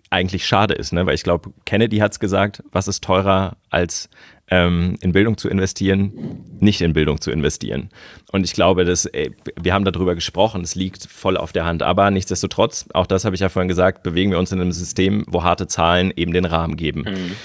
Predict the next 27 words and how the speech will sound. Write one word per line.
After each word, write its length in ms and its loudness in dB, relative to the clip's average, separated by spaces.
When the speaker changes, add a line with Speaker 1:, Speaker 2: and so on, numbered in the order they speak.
Speaker 1:
Ähm, 460 2
und 200 4
es 160 -10
gibt 240 -2
Möglichkeiten, 1040 0
also, 800 0
ähm, 260 0
es 120 -6
gibt 160 -4
digitale 400 0
Förderprogramme, 1080 2
es 120 -8
gibt 160 -4
den 80 0
Ausbildungsfonds, 1080 0
wo 140 0
wir 540 4
für 180 -4
die 80 0
Generalistik, 600 0
wo 120 0
wir 160 -2
als 140 -4
Unterrichts- 420 -2
und 100 -4
Lehrmittel 420 2
auch 240 -2